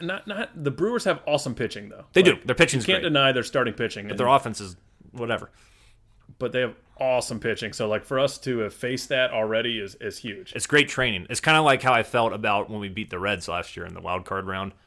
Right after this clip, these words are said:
Speaker 2: Reds had one of the best rotations in the game.
Speaker 1: Yeah.
Speaker 2: We found a way to win.
Speaker 1: Yep.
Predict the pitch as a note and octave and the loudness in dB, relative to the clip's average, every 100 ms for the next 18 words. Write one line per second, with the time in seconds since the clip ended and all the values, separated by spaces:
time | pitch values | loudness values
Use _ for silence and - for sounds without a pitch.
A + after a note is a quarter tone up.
0 | _ _ - G#2+ G#2+ G2 - G#2+ F#2+ - | _ _ -8 -2 -2 -2 -4 -4 -4 -14
1 | _ - G2+ G#2 G2 G2+ F#2+ G2 F2 G2+ | _ -18 -8 -8 -4 -4 -4 -6 -6 -6
2 | F2+ F2+ F#2 F2+ F2+ F#2 E2+ A#2+ G2 G#2+ | -6 -10 -12 -10 -8 -8 -10 -8 -8 -8
3 | G2+ G2 F#2 F2+ F2 F#2 F2+ E2+ - _ | -6 -4 -4 -6 -6 -6 -6 -8 -14 _
4 | _ - G#2 | _ -12 -10